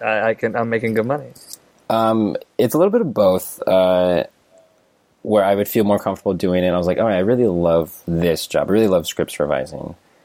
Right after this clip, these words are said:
Speaker 2: Um, but I always wanted to give directing a try, and then I worked on this T V show, and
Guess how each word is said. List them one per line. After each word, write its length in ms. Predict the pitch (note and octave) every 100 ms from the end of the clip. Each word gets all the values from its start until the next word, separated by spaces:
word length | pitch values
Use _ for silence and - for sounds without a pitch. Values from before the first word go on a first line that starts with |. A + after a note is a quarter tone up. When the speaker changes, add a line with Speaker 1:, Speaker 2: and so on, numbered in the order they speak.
| _ _ -
Speaker 2:
Um, 380 | D2+ D2 D2 - - _ _
but 100 | E2
I 120 | E2+
always 220 | F#2+ G2
wanted 260 | F#2+ F#2 E2+
to 100 | D#2 - _ _ _ _ -
give 220 | F#2 F#2
directing 340 | E2+ F2+ E2+ E2+
a 40 |
try, 680 | D#2 - E2 D#2 D#2 D2+ D2+
and 200 | - E2+
then 480 | D#2+ D#2+ D#2+ D#2 D2+ - _ _
I 100 | F2
worked 280 | F2+ F#2+ -
on 300 | F2+ F2 E2+
this 580 | E2 D#2+ D#2+ - - - _
T 180 | - C3
V 140 | D3+
show, 480 | - D#2 D2 C#2 D#2 _ _ _ _ _ -
and 500 | D#2 D#2 D2+ D2+ D2